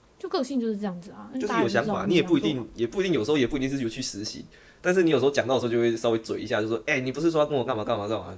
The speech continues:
Speaker 2: 我忘了，是不是？所以就，哦，有时候听到压力有点大。<laughs>
Speaker 1: 我有执行吧？
Speaker 2: 有些，有些没有，有些有啊。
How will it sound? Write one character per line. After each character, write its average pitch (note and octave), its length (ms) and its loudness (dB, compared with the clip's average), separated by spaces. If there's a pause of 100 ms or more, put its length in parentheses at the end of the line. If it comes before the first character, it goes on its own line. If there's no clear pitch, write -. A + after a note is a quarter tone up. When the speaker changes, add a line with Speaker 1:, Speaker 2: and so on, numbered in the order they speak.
Speaker 2:
我 A#2 100 -4
忘 A2 240 2
了， F2+ 80 -12
是 G2 80 -10
不 F#2+ 60 -8
是？ F#2 120 -14 (300)
所 G2+ 100 -12
以 F#2+ 40 -12
就， - 140 -10
哦， B2 220 0 (520)
有 C3 100 0
时 - 80 -2
候 E3+ 60 4
听 E3 120 2
到 D#3+ 140 6
压 C3 220 4
力 C3 60 2
有 A#2+ 60 2
点 A2 140 0
大。 B2 200 4
<laughs> - 380 0 (480)
Speaker 1:
我 D4+ 100 -2
有 F#4+ 120 2
执 G3+ 180 -8
行 F3+ 240 -8
吧？ - 400 -8
Speaker 2:
有 C#3+ 160 6
些， A3+ 220 0
有 C#3+ 120 4
些 G3+ 140 4
没 G3+ 100 0
有， C#3 60 2
有 A2 100 2
些 A#2+ 140 0
有 A#2 140 0
啊。 - 100 -10